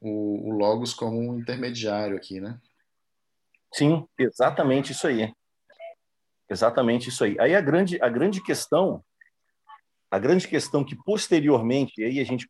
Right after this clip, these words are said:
Speaker 2: falou um pouquinho da, um pouquinho de semana passada, é, a grande questão que isso vai suscitar posteriormente,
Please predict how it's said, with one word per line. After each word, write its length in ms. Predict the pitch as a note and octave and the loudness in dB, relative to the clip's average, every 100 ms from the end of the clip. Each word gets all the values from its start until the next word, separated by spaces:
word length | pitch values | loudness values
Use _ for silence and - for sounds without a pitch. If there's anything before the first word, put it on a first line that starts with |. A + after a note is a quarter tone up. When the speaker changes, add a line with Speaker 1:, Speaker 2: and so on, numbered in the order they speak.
| _ - | _ -2
Speaker 2:
falou 320 | A#2 A2+ A2 | 0 2 0
um 80 | G2 | -2
pouquinho 340 | A2 F#2 G#2+ | -6 -4 0
da, 140 | G#2 | 0
um 220 | G2 - - | 0 -6 -12
pouquinho 260 | - G#2+ | -8 -10
de 60 | - | -6
semana 240 | G#2+ G#2 | -4 -2
passada, 640 | - G2 - C#3+ F3+ A2+ - _ _ _ _ _ _ _ _ | -2 -4 2 4 4 0 -4 _ _ _ _ _ _ _ _
é, 920 | G2+ G#2+ A2 G#2+ G#2+ G#2 G2+ G2+ F2 - _ _ _ _ _ _ _ - _ _ _ _ _ _ | -2 2 2 2 2 2 2 2 0 -4 _ _ _ _ _ _ _ -20 _ _ _ _ _ _
a 80 | - | -8
grande 260 | F#2 C3+ C#3 | -2 -2 -2
questão 340 | D3+ - D3 | -4 0 -2
que 100 | D3 | 0
isso 180 | C#3+ A2 | -6 0
vai 160 | A2+ C3+ | 2 2
suscitar 560 | - - C3 - C3+ | -2 -6 -2 0 2
posteriormente, 1000 | - C3 C#3 B2+ A2+ F#2+ A#2+ F3+ - - | 0 0 0 2 2 2 2 0 -2 -10